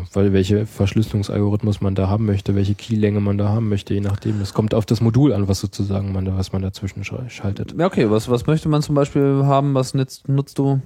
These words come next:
Speaker 1: Na, ich benutze zum Beispiel dieses Modul, es heißt Geli. Und, äh, es macht halt A E S-Verschlüsselung, halt irgendwie so der Standard irgendwie Verschlüsselungsziffer mit
Speaker 2: Okay,
Speaker 1: beliebiger
Speaker 2: ein Schlüssel braucht
Speaker 1: Schlüsselgröße.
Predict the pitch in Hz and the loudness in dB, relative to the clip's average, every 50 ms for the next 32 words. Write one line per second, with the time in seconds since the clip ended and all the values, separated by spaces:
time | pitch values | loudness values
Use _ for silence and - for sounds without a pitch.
0 | - - - 123 107 101 101 101 98 95 - - 104 104 101 - - 110 107 104 | -8 -10 -6 -2 2 2 4 4 2 2 0 0 0 -2 -2 -2 0 0 0 0
1 | - - 110 104 107 104 107 104 101 113 110 104 110 110 110 107 98 107 104 98 | 0 0 2 2 2 2 0 -2 -2 -4 -4 0 2 2 2 2 0 -2 -4 -4
2 | - - 110 101 95 101 110 120 131 139 143 147 151 - - - - - - - | -4 -2 0 0 2 2 2 2 2 2 2 0 0 -4 -8 -12 -10 -10 -10 -10
3 | - - - - - - - - 107 101 101 98 95 95 - 101 101 98 98 98 | -8 -8 -8 -10 -12 -14 -6 -2 0 0 0 0 -2 0 0 2 2 4 4 2
4 | 98 98 - - 101 - - - 98 95 95 104 104 98 98 98 98 98 98 - | 2 0 0 -2 -4 -4 -2 0 0 0 2 2 2 2 2 2 2 0 -2 -4
5 | - - - - - 110 - 120 117 117 123 120 123 131 131 127 120 107 101 101 | -8 -12 -6 -2 -2 2 2 2 2 2 2 2 2 2 2 2 2 2 2 2
6 | - - 104 101 95 98 98 98 95 98 98 98 98 101 101 - - 101 101 101 | 0 -4 -4 -4 -4 -2 -2 0 0 0 0 0 0 0 -2 0 0 0 0 2
7 | 101 107 107 - - - 110 107 107 107 104 107 104 104 - 113 107 - 120 113 | 2 0 0 -2 -2 -2 -2 0 0 0 0 0 0 2 0 0 0 0 0 -2
8 | - 113 113 110 - - 117 123 123 - 123 123 - _ - - - - - - | 0 -2 -4 -4 -2 -2 -2 -2 0 0 0 -2 -2 _ -12 -20 -20 -20 -20 -20
9 | - - - - _ - 113 107 - - 113 110 - 113 117 110 104 107 123 120 | -20 -20 -20 -8 _ -2 -2 0 0 0 0 0 2 4 4 4 4 6 6 6
10 | 117 - - - 117 - - 151 151 131 123 123 120 117 110 107 107 104 104 98 | 6 6 6 6 4 4 4 6 6 6 4 4 4 2 2 2 4 4 2 2
11 | - 95 90 | 0 -2 -2